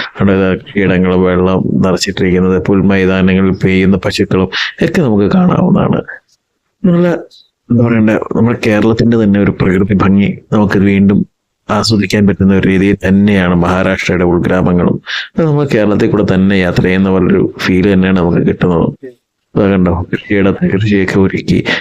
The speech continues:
നെല്ലൊക്കെ വിതച്ചുകൊണ്ടിരിക്കുക, ചെറിയ നാമ്പുകൾ അവർ പറിച്ച് നട്ടും ഒക്കെ കൊണ്ടിരിക്കുകയാണ് കേട്ടോ. വളരെ മനോഹരമായ ഒരു, അതായത് ഒരു ചെറിയ റോഡാണ്, ആ റോഡ്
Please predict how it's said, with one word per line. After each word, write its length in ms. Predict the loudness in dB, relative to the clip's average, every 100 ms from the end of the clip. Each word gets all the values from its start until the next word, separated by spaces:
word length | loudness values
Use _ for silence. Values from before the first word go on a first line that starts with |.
| -6
നെല്ലൊക്കെ 440 | -2 0 2 2 2
വിതച്ചുകൊണ്ടിരിക്കുക, 800 | 0 0 -2 0 2 2 0 -2
ചെറിയ 280 | 0 0 2
നാമ്പുകൾ 480 | 0 2 2 2 2
അവർ 140 | 2 0 -2
പറിച്ച് 320 | -2 -2 -2
നട്ടും 340 | -2 0 -4 -4 -6
ഒക്കെ 180 | -2 0
കൊണ്ടിരിക്കുകയാണ് 640 | 2 2 2 0 0 0 0
കേട്ടോ. 200 | -2 -4 -8 -12 -10
വളരെ 260 | -2 0 2
മനോഹരമായ 580 | 0 0 0 2 0 0 0
ഒരു, 140 | 0 -2
അതായത് 280 | -2 0 0
ഒരു 120 | 0 0
ചെറിയ 280 | 0 0 2
റോഡാണ്, 460 | 2 2 2 2 2
ആ 80 | 2
റോഡ് 300 | 2 2